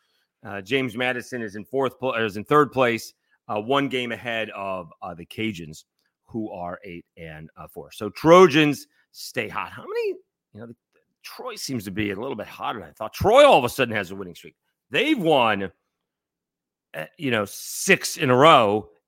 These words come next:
and actually they've won twelve out of fourteen. Their only losses were two games on the road,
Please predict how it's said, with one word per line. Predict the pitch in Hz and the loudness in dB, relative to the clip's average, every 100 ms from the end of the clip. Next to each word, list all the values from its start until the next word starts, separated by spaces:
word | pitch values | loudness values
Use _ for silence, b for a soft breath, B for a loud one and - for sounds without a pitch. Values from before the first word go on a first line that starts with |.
| - | -2
and | 139 139 | 2 4
actually | 190 220 - 110 92 104 110 _ _ _ _ _ _ _ _ _ _ _ _ _ _ _ _ _ _ _ _ _ - | 4 2 -8 -8 -8 -8 -12 _ _ _ _ _ _ _ _ _ _ _ _ _ _ _ _ _ _ _ _ _ -12
they've | 196 165 | -10 -4
won | 135 110 110 | -4 -4 -8
twelve | - 131 135 151 | -14 -4 -2 0
out | 127 107 | 0 0
of | - | -4
fourteen. | 123 110 117 113 - _ - | -6 -6 -6 -14 -16 _ 0
Their | 180 | 4
only | 214 156 | 4 2
losses | 135 160 - 135 101 | 0 0 -2 -4 -12
were | 110 | -12
two | - 196 180 | -10 -8 -2
games | 160 156 139 | -2 -2 -2
on | 139 135 | -2 -2
the | 107 | 0
road, | 131 113 90 87 | 0 0 -4 -14